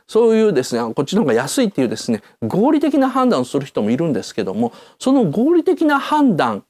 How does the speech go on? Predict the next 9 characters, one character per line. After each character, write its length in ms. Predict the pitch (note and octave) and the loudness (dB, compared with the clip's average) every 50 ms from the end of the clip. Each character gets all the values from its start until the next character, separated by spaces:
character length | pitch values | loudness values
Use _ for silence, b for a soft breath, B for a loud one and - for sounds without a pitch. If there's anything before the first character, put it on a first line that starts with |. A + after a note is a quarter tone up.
| _ _ - | _ _ -14
性 300 | - - C#4 D4+ D#4 D#4 | -6 -2 0 0 2 2
能 180 | D#4+ E4 E4 | 2 2 2
に 80 | D#4 C#4+ | 2 2
よ 100 | D4+ C4+ | 2 2
る 100 | C4 C4+ | 2 0
判 340 | - - C4+ C4 C4 G#3 C3+ | 0 0 0 2 2 2 2
断、 220 | C3+ A#2+ A2 - b b b b b b | 0 -2 -4 -6 b b b b b b
半 400 | - - A#3+ C4 C4 C4 A#3+ A#3 | -6 -2 0 2 4 4 4 4
分、 380 | B3+ A3+ C4 A#3+ C#4 B3+ - | 4 4 2 2 0 0 -2